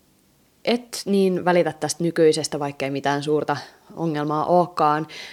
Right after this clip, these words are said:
ja sua kiinnostaa tutustua Ayurvedaan, niin mun valmennus voi olla sulle.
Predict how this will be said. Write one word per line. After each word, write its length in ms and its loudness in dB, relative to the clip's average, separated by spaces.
ja 120 -2
sua 140 2
kiinnostaa 460 -2
tutustua 520 -2
Ayurvedaan, 640 0
niin 320 -4
mun 260 -4
valmennus 460 -2
voi 140 -2
olla 140 -2
sulle. 300 -2